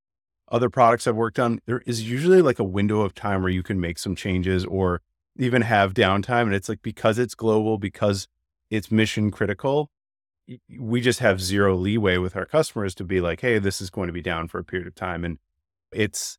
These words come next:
it's difficult to explain to someone. It's like, "Hey, we have to take this down for an hour or two hours." And like, "No, no, no, I, like, we can't run our business," and there's zero sort of offline capability. That's one of the challenges. And the other biggest challenge that I'm,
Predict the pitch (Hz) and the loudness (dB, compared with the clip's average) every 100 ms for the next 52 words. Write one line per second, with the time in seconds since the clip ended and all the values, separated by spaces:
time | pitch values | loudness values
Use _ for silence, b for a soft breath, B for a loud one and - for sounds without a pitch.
0 | _ 117 104 - 127 127 131 117 107 - | _ -6 -6 0 0 2 -2 -2 -2 -6
1 | - 202 175 113 92 90 - 147 95 98 | 0 2 2 0 -2 -4 -6 -4 -2 0
2 | 117 110 104 113 95 95 - 98 92 87 | 0 0 -4 -6 -6 -6 -6 -4 -4 -6
3 | 95 87 95 98 90 87 - 95 95 90 | -6 -2 0 2 2 -2 -4 0 2 0
4 | 82 87 85 _ _ _ - 113 160 196 | -2 -8 -12 _ _ _ -10 -4 -2 0
5 | 202 190 127 110 110 98 - 104 - 156 | 0 2 2 2 0 -4 -6 -12 -6 -4
6 | 143 127 117 110 135 117 110 98 95 92 | -2 0 2 2 2 2 -2 -4 -4 -2
7 | 92 92 110 110 104 95 - 95 - 92 | -2 -2 2 4 2 -4 -8 -6 0 0
8 | - 101 90 87 87 _ _ _ _ _ | 0 -6 -4 -6 -10 _ _ _ _ _
9 | _ 98 - 90 95 85 78 71 _ _ | _ -8 -6 0 2 2 -4 -14 _ _
10 | _ _ 135 156 160 - - _ _ 143 | _ _ 2 4 4 -2 -14 _ _ -6
11 | 131 143 143 - 139 120 107 117 131 95 | 0 2 2 0 -2 0 0 2 0 -2
12 | 110 107 - 107 95 95 90 | -4 -2 -4 -4 -4 -4 -4